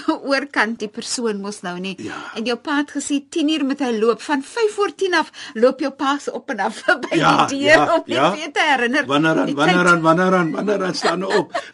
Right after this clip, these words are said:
Speaker 2: Dit is respek gewees.
Speaker 1: <laughs> Dit was
Speaker 2: Hoe,
Speaker 1: pragtige
Speaker 2: dat was,
Speaker 1: respek, was dit nie,
Speaker 2: dit
Speaker 1: nee?
Speaker 2: was soos ons sê, regulasies.
Speaker 1: Ja.
Speaker 2: En ons het dit almal respek.
Speaker 1: Gerespekteer,
Speaker 2: En ons het dit
Speaker 1: inderdaad.
Speaker 2: nagekom.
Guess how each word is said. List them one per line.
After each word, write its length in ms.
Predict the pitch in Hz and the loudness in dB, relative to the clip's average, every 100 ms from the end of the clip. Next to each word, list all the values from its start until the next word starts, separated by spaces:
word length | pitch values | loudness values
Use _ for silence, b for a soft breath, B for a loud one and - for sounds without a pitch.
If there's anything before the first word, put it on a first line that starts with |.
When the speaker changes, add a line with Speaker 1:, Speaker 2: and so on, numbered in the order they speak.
| - | -6
Speaker 2:
Dit 120 | 175 - | -4 -2
is 240 | 262 - - | -2 -6 -8
respek 560 | 123 147 349 - 320 285 | -4 -2 -2 0 0 0
gewees. 460 | 151 120 110 320 | -2 -2 -4 -6
Speaker 1:
<laughs> 20 | - | -4
Dit 180 | 285 | -2
was 460 | 285 302 - - - | -2 -6 -4 -4 -6
Speaker 2:
Hoe, 100 | - | -8
Speaker 1:
pragtige 540 | - 554 508 - 370 320 | 0 0 0 0 2 4
Speaker 2:
dat 80 | |
was, 20 | 294 | 2
Speaker 1:
respek, 400 | - - 185 - | 0 -4 -6 -2
was 200 | 240 285 | -4 -2
dit 160 | 320 - | -6 -4
nie, 160 | 196 | -2
Speaker 2:
dit 100 | 190 | 0
Speaker 1:
nee? 100 | 165 | 2
Speaker 2:
was 140 | 196 175 | 2 2
soos 180 | 175 | 0
ons 240 | 160 147 170 | 0 0 2
sê, 200 | 160 160 | 2 0
regulasies. 1000 | - 120 - 123 101 90 92 - - - | -4 -4 0 0 0 -4 -8 -8 -8 -10
Speaker 1:
Ja. 280 | - 202 - - - | -8 -8 -8 -10 -2
Speaker 2:
En 260 | 156 156 - | 0 0 0
ons 260 | 165 165 | 0 0
het 100 | 147 | -2
dit 120 | 143 - | -6 -6
almal 300 | 147 147 147 117 | -6 -4 -4 -6
respek. 420 | 107 - - 113 | -10 -10 -10 -10
Speaker 1:
Gerespekteer, 720 | 220 196 - 185 - - 160 165 | -6 -6 -8 -12 -12 -10 -8 2
Speaker 2:
En 100 | 147 | 4
ons 140 | 147 | 4
het 100 | 143 | 2
dit 100 | 143 | -2
Speaker 1:
inderdaad. 280 | 117 123 127 | -2 -4 -6
Speaker 2:
nagekom. 380 | 120 113 117 | -10 -8 -8